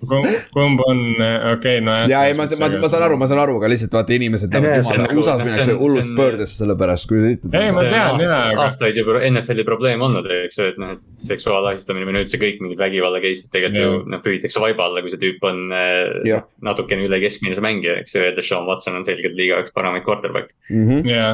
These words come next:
Speaker 1: ma just lugesin mingist, või kuskil podcast'is ka kuulsin, et tegelikult see protsent nagu, see, äh, usa kolledžite vägistamisprotsent on mingi täiesti
Speaker 3: Mhm.
Speaker 1: mingi, täiesti mingi sõge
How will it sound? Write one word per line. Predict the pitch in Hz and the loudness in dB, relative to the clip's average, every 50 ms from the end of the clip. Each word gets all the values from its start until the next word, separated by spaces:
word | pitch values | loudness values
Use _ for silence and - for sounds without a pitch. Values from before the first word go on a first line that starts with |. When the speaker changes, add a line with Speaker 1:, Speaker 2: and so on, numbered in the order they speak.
| 104 101 | -2 -2
Speaker 1:
ma | 117 127 131 135 | 0 0 0 0
just | 131 - 143 | 0 0 0
lugesin | 135 131 123 113 113 110 110 | 2 2 2 0 -2 -2 0
mingist, | 113 117 117 113 107 101 - - - - | 2 2 4 2 2 2 -2 -4 -10 -10
või | - 107 107 107 104 101 101 110 | -8 -6 -4 -4 -4 -4 -2 -4
kuskil | 123 120 120 - - - 110 98 | -4 -4 -6 -8 -8 -6 -6 -2
podcast'is | - 123 120 113 - - 104 98 - 101 95 - 107 | 0 0 0 0 0 -2 -4 -4 -4 -6 -8 -6 -4
ka | 104 107 | -2 0
kuulsin, | 110 107 101 95 95 95 | 0 0 0 -2 -4 -6
et | 87 92 | -4 -2
tegelikult | 110 104 101 101 107 | -2 -2 -2 -2 -4
see | 90 - | -4 -2
protsent | 104 98 - - 117 117 113 113 - 104 | -4 -2 -2 0 0 0 -2 -2 -4 -6
nagu, | 101 95 95 92 95 95 95 95 95 - - - - - - _ _ _ _ - | -6 -4 -4 -4 -4 -4 -4 -6 -6 -10 -14 -20 -20 -20 -20 _ _ _ _ -10
see, | - 107 92 - - _ 113 | -8 -8 -8 -8 -8 _ -2
äh, | 110 107 104 101 101 101 - - - - 127 | 0 2 2 2 2 2 0 -4 -6 -4 -2
usa | 135 143 147 131 107 101 98 92 | 0 0 2 0 0 0 0 0
kolledžite | 120 127 127 117 101 95 - - 95 - - 98 101 | 0 0 2 2 0 -2 -2 -6 -10 -6 -2 0 0
vägistamisprotsent | 113 123 117 104 - - 95 95 92 - - 95 92 - 113 110 107 98 - | 0 2 0 -2 -2 -2 -4 -6 -6 -6 -6 -6 -4 -2 -2 -2 -2 -2 -4
on | - 90 90 | -8 -10 -8
mingi | 92 92 | -6 -2
täiesti | 98 107 107 98 90 87 90 | 0 0 0 0 0 -2 -4
Speaker 3:
Mhm. | 95 92 | -6 -6
Speaker 1:
mingi, | 92 92 - - - - - | -8 -10 -14 -18 -14 -6 -4
täiesti | 120 117 110 104 - 110 | -2 -2 -2 -2 -4 -6
mingi | 104 101 98 | -6 -4 -2
sõge | 139 139 135 131 101 | 0 0 0 0 -2